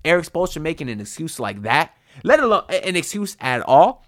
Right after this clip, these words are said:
We've seen Erik Spoelstra have, like, nine guys out with covid, three guys out with messed up hamstrings, and four other guys out for rest or whatever. And when, and they'll be going to Golden State to play the prime Golden State Warriors with Steph Curry, Kevin Durant, whatever. I know covid wasn't around back then, but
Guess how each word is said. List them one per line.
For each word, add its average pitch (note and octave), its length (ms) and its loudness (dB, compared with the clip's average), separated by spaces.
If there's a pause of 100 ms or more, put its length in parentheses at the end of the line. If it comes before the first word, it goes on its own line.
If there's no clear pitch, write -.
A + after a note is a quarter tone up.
(340)
We've F4+ 220 4
seen B3 240 -4
Erik F#3+ 200 2
Spoelstra E3 380 0
have, C3+ 240 -2
like, A2+ 160 -6
nine B2+ 400 -2
guys D3+ 300 2
out C3+ 180 4
with B2 120 -4
covid, C3 400 -4 (260)
three G3+ 220 -2
guys D#3 340 4
out D3 180 4
with A#2 160 -6
messed B2 480 -2
up D3+ 180 -2
hamstrings, C#3+ 680 -4 (240)
and C3+ 240 -2
four F#3 380 2
other D#3 180 2
guys C3 380 2
out B2 240 0
for A2+ 240 -4
rest G#2+ 420 -6 (160)
or G#2+ 100 -6
whatever. G#2+ 500 -6 (420)
And C#3 480 0
when, D3+ 180 0
and E3+ 180 -2
they'll A3+ 120 4
be F3 160 -2
going D3+ 480 -2 (560)
to A3 220 -4
Golden E3+ 320 6
State D#3 320 -2
to C#3+ 40 -6
play D3+ 180 -2
the B2 60 -4
prime D3 320 2
Golden C#3 200 2
State C3+ 180 -2
Warriors B2+ 400 -2
with G2+ 100 -8
Steph - 240 -4
Curry, B2+ 260 0
Kevin A#2 240 -2
Durant, A2 220 -6
whatever. A#2 300 -2
I C#3+ 80 0
know E3 120 2
covid C3 360 -2
wasn't A2+ 260 -6
around A2 160 -6
back G2+ 140 -10
then, A#2+ 160 -4
but C#3 160 2